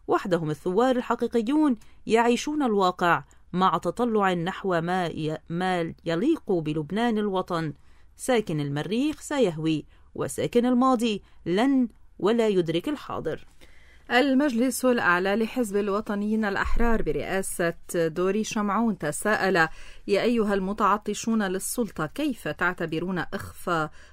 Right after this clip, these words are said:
Speaker 2: قاتكم السياسية والاقتصادية إنجازات لم يسبقكم إليها أحد. ويا أيها الجائعون للمناصب والمتعامون عن واقع الناس ومصيرهم، ألا يهزكم أنين الجياع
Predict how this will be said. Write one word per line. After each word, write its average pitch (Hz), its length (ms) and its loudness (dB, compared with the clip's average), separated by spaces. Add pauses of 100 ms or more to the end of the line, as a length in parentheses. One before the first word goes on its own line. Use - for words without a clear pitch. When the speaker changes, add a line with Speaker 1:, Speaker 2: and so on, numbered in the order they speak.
(120)
Speaker 2:
قاتكم 185 520 -4
السياسية 165 540 -4
والاقتصادية 156 880 -4
إنجازات 165 640 -2
لم 139 160 -6
يسبقكم 214 600 -4
إليها 214 340 -2 (100)
أحد. - 340 0 (420)
ويا 269 560 4
أيها 226 300 0
الجائعون 208 580 0
للمناصب 185 760 -2
والمتعامون 202 800 2
عن 156 220 2
واقع 160 320 -4
الناس 196 420 -2
ومصيرهم، 226 800 0 (500)
ألا 311 240 6
يهزكم 160 880 0
أنين 190 360 -4
الجياع 185 640 4